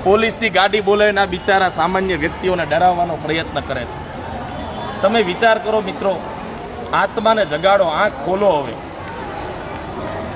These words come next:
કે આ ભાજપવાળાઓ ચૂંટણીઓ જ્યારે આવે ત્યારે આપણને બધાને મૂર્ખ બનાવે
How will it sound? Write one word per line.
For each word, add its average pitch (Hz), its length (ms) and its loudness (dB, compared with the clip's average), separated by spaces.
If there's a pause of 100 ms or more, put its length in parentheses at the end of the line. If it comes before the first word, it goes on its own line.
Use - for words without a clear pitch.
કે 214 120 2
આ 247 380 4
ભાજપવાળાઓ 156 1040 2 (840)
ચૂંટણીઓ 233 480 0
જ્યારે 185 380 4
આવે 175 460 2 (560)
ત્યારે 196 180 6
આપણને 190 400 2
બધાને 190 560 4
મૂર્ખ 170 400 -2
બનાવે 165 460 4